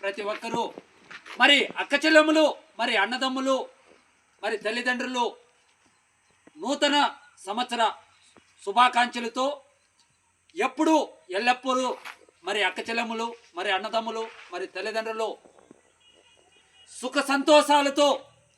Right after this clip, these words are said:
నెక్స్ట్ ఇయర్, రాబోయే ఇయర్ అంటే నూతన సంవత్సరము శుభాకాంక్షలతో ఈ వీడియో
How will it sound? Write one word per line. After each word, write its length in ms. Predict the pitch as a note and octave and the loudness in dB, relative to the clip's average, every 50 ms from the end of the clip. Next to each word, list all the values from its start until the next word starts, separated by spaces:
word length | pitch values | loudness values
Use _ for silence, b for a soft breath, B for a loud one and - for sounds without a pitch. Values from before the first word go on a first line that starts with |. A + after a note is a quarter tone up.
| _ _ _ _ _ _ F#3+ | _ _ _ _ _ _ -6
నెక్స్ట్ 240 | G#3+ F3+ - A#3 B3+ | -6 -6 -4 -4 0
ఇయర్, 240 | B3 B3+ B3 B3 A3+ - - - _ - D#3+ | 0 0 0 0 -2 -4 -6 -12 _ -4 0
రాబోయే 440 | F#3 G#3+ A3 A3+ A#3+ A#3 A3 A3+ A3 A3 A3+ | 0 0 0 0 -2 -2 -2 -2 -4 -4 -4
ఇయర్ 280 | A3+ A#3 A#3 A3 G#3 - - - _ D3+ | -4 -2 -2 -2 -4 -8 -10 -12 _ -12
అంటే 200 | D#3+ E3+ - G#3+ G3 D#3+ A#2+ C#3+ | -10 -8 -6 -6 -6 -6 -6 -8
నూతన 260 | E3+ E3 - - - - F#3 | -12 -10 -8 -10 -10 -10 -10
సంవత్సరము 440 | G3+ G3 G3 - - - F#4+ F4+ D#4 - - _ _ _ _ _ _ - | -12 -12 -10 -10 -10 -8 -8 -10 -12 -12 -14 _ _ _ _ _ _ -16
శుభాకాంక్షలతో 760 | - F#3+ G#3 G#3+ A3 G#3+ G#3+ A3 G#3+ A3 A3 A3 G#3 - A3+ A3 F#3+ - - - _ - F3+ | -8 -2 0 0 0 2 0 -2 -2 -4 -6 -6 -4 -2 -2 -2 -2 -4 -8 -16 _ -12 -10
ఈ 40 | G3+ G3 F3+ | -8 -6 -6
వీడియో 260 | A#3 B3 B3 B3 B3 | -6 -6 -2 -2 -2